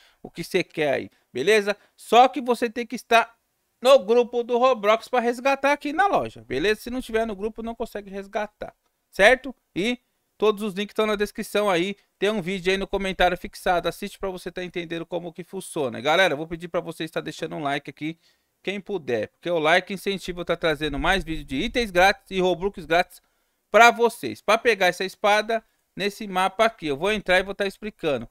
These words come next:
Tamo no jogo aqui, pessoal. O que que a gente tem que fazer aqui no jogo, galera? Aqui, ó. Aqui, ó. Ó, os itens, os itens, o item tá aqui, ó. Ali tá falando o quê? Convide cinco amigos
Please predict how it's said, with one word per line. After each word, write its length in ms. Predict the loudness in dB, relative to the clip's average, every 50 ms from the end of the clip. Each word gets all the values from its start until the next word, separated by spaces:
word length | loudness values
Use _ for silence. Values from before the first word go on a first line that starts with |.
| _ _ _ _ _ _ _ _ _
Tamo 300 | 6 6 6 6 4 4
no 120 | 2 2
jogo 320 | 4 6 6 6 8 6 4
aqui, 280 | 0 0 -2 -8 -8
pessoal. 340 | -4 -4 -4 -2 -2 -2 -2
O 40 | -2
que 120 | -2 -8 -6
que 120 | -2 -2
a 40 | -2
gente 280 | -2 -4 -6 -8 -8 -6
tem 160 | -6 -6 -6
que 80 | -6
fazer 380 | -2 0 0 0 0 0 -2 -2
aqui 380 | -2 -4 -8 -10 -10 -10 -12 -14 _ _ _ _ _
no 160 | -8 -8 -8
jogo, 500 | -8 -8 -2 0 2 2 2 2 -2 -8
galera? 480 | -2 0 0 2 2 0 -2 -2 -2 -4
Aqui, 240 | -6 -6 -8 -8 -6
ó. 80 | -6 -8 _ _ -20 -20 -20 _ _ _ _ _ _ _ _ _ _ _ _ _ -6
Aqui, 280 | -6 -6 -4 -6 -8 -8 -8 _ _ _ _ _
ó. 80 | 0 0
Ó, 80 | 2 2
os 100 | 0 -2
itens, 240 | -6 -8 -10 -12 -8 -8
os 340 | -8 -6 -6 -6 -8 -8
itens, 240 | -10 -14 -12 -8 -6
o 60 | -6
item 160 | -6 -6 -8 -4
tá 160 | 0 0 0
aqui, 240 | 0 0 -4 -6 -6
ó. 80 | -6 -6 _ _ _ _ _ _ _
Ali 240 | 0 0 0 0 2
tá 140 | 0 0 2
falando 380 | 2 2 2 2 2 0 -2
o 20 | -4
quê? 200 | -4 -2 -2 -2
Convide 680 | 0 0 0 2 2 0 -2 -4 -4 -6 -8 -10 -12 -12 _ _ _ _ _ _ _
cinco 320 | _ -10 -10 -8 0 2 2
amigos 720 | 4 4 2 0 0 0 -2 -4 -8 -12 -14 -18 -20 _